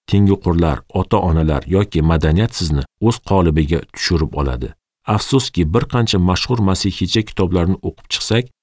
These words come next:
kishilar ularning hayotlaridagi Xudoning ajoyib rejasini tark etib, rohat-farog'atda yashash va yaxshi hissiyotlarga ega bo'lish yo'liga o'tib ketganlar. Bu birodarchilik emas, balki o'ziga mahliyo bo'lishdir.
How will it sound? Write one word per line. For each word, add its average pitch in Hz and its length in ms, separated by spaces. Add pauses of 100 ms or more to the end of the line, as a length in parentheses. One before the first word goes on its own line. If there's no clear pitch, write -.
kishilar - 440
ularning 78 520 (100)
hayotlaridagi 95 920 (120)
Xudoning 104 500 (100)
ajoyib 90 480
rejasini 80 480
tark - 360
etib, - 240 (240)
rohat-farog'atda 95 1040
yashash 80 440 (140)
va 92 180 (240)
yaxshi 98 420
hissiyotlarga 90 760
ega 90 300
bo'lish 82 340
yo'liga 78 360
o'tib - 300
ketganlar. 62 540 (420)
Bu 107 280
birodarchilik 90 760
emas, 73 380 (120)
balki 101 400 (100)
o'ziga 87 400 (160)
mahliyo 80 520
bo'lishdir. 67 540